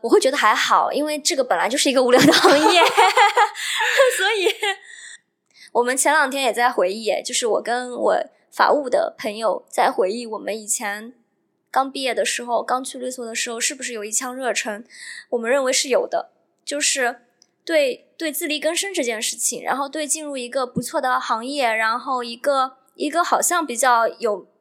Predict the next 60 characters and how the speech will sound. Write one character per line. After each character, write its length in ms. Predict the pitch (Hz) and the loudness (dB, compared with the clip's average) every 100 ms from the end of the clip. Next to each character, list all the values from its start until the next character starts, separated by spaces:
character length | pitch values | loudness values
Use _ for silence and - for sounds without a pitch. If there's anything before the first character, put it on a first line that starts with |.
| - | -6
有 140 | 240 | -2
光 260 | 233 302 453 | 4 4 4
环 260 | 330 240 | 2 0
的 360 | 247 247 208 - _ _ _ _ | 0 0 0 -6 _ _ _ _
地 160 | - 226 | -8 -4
方 260 | 240 233 | -2 -2
是 300 | 247 - 330 | -2 -2 -2
有 160 | 233 196 | -2 -2
一 40 | |
点 220 | 208 202 202 | -4 -8 -4
热 160 | 214 | -2
忱 340 | 196 - 208 196 | -2 -4 -8 -8
的。 200 | 190 - | -6 -2
后 160 | 330 | 2
来 180 | 254 226 | 4 2
就 100 | 247 | 0
是 360 | 262 - 240 226 - - - - | -4 -2 -4 -6 -12 -20 -12 0
现 240 | 403 302 | 4 4
实 100 | 247 | 4
让 180 | 240 233 | 0 0
人 160 | 220 | 0
还 140 | 240 214 | -2 -2
是 160 | 254 | -2
磨 240 | 220 220 214 | -4 -8 -12
破 240 | - 277 | -2 0
了， 160 | 226 277 | 0 -2
就 120 | 240 | -8
所 80 | 254 | -6
有 80 | 254 | -6
这 100 | 233 | -6
些 160 | 226 | -8
期 180 | 220 - | -4 -6
待。 360 | 220 226 - - _ _ - | 0 0 0 -6 _ _ -6
我 100 | - | -4
觉 100 | 247 | 2
得 120 | 302 | 2
我 60 | 262 | 2
们 140 | 254 | -2
还 140 | 262 226 | -4 -2
在 120 | 269 | -2
那 60 | |
个 120 | 262 247 | -4 -6
创 180 | 262 | -6
伤 180 | 254 262 | -6 -8
里 120 | 247 | -10
没 80 | 196 | -10
有 100 | 220 | -12
出 220 | 208 - | -10 -4
来， 160 | 247 - - _ _ _ _ - | -2 -2 -6 _ _ _ _ -8
现 240 | - 302 | -2 0
在 80 | 277 | 2
的 80 | 247 | 2
状 180 | 294 262 | 2 0
态 400 | 254 233 - - | 0 0 0 -6
其 160 | - 226 | -8 -4
实 140 | 277 | -4
都 260 | 262 277 285 | 0 0 2
有 160 | 247 | 0
一 100 | 208 | -2
点 460 | 226 226 202 185 - | -6 -4 -2 -2 -6